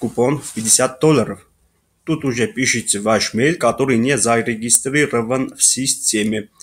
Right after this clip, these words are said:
И нажима-, нажима-, нажимаете subscribe.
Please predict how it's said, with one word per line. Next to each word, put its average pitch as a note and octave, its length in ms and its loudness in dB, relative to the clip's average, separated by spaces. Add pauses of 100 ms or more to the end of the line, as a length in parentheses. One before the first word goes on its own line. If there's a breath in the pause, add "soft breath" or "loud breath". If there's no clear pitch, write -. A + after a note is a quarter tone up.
(640 soft breath)
И D#3+ 80 0
нажима-, C#3+ 680 -2
нажима-, C3 460 -4
нажимаете B2+ 560 -2
subscribe. - 840 2